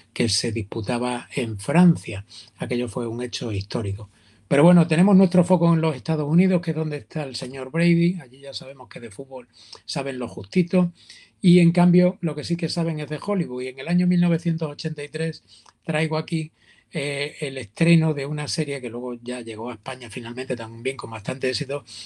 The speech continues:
que fue la serie del Equipo A, ¿no? Que bueno, que, que probablemente todos los que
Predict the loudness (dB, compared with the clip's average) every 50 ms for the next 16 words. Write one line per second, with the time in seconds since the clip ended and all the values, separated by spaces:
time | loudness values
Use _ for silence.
0 | -16 _ -6 -6 -4 -2 -2 -2 0 0 -2 -2 -2 -2 -2 -2 -2 -4 -4 -4
1 | -6 -6 -6 -4 -4 -4 -2 -2 0 0 0 0 0 -2 -4 -4 -4 -4 -4 -6
2 | -6 -8 -10 -14 -18 -20 -20 -20 _ _ -10 -6 -4 -4 -4 -4 -6 -4 -4 -2
3 | -2 0 0 2 4 4 4 4 2 0 2 2 0 0 2 2 2 2 0 _
4 | 2 4 4 4 2 -2 -2 -2 -4 -4 -4 -4 -4 -4 -4 -6